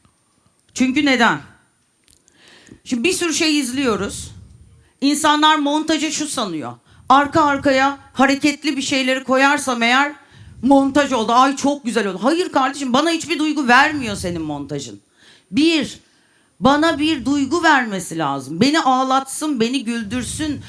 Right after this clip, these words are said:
düşündürsün, şaşırtsın, korkutsun. Herhangi bir duygu vermesi lazım. İkincisi, dürüst olması lazım.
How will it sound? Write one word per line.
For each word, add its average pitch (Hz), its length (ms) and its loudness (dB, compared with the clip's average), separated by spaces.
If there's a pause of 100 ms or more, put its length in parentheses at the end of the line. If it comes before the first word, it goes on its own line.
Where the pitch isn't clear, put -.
(260)
düşündürsün, 269 1000 -2 (220)
şaşırtsın, 294 840 -2
korkutsun. 254 840 -2
Herhangi 269 600 2
bir 269 200 -2
duygu 247 320 0
vermesi 302 540 2
lazım. 135 420 -4 (1300)
İkincisi, 311 880 2 (760)
dürüst 330 480 2
olması 233 520 2
lazım. 170 460 0